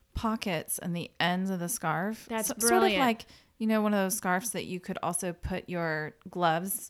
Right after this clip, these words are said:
Speaker 1: in.
Speaker 2: Yes.
Speaker 1: So, and I just stuck my drains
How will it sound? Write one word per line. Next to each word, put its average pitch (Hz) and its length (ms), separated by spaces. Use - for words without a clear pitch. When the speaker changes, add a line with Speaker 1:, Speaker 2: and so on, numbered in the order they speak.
Speaker 1:
in. 214 400
Speaker 2:
Yes. 277 840
Speaker 1:
So, 208 380
and 202 200
I 190 160
just 202 240
stuck 196 300
my 180 160
drains 185 680